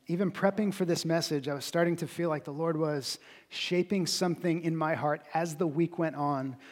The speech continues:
uh, to teach this morning, to share, and, and, uh, throughout the week kind of hitting some roadblocks. And, uh, ended up in the E R on Friday. I've got some, some kind of infection working on me that is doing some things to me and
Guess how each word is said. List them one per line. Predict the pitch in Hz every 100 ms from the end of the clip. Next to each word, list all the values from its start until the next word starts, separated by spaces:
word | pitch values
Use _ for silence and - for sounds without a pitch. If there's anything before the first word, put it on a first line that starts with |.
| - - 147
uh, | 139
to | 135 156
teach | - 190 190
this | 185 -
morning, | 180 175 170 175
to | 160
share, | - 170 170 170
and, | 147 147 143 208 -
and, | - 143 143 143
uh, | 139 135 135 - - - _ _ _ _
throughout | - 185 196
the | 190
week | 196
kind | 190 185
of | 165 - - -
hitting | - 175 185
some | - 170 170 -
roadblocks. | 147 170 151 151 131 117 -
And, | 165 160
uh, | 160 147 143 151 160
ended | 175 175
up | 180 175
in | 165
the | 170 175
E |
R | 170 160
on | 156
Friday. | 147 175 165 165 156
I've | 135
got | 160 147
some, | - - 185 - -
some | - 220 196
kind | 175 180
of | 165
infection | 156 - 165 - 170 165 170
working | 165 170 175 160
on | 160
me | 160 156
that | 147 143 151
is | 147 120
doing | 170 156
some | 139 165 147 143 -
things | 175 170 160 -
to | -
me | 156 151
and | 147 135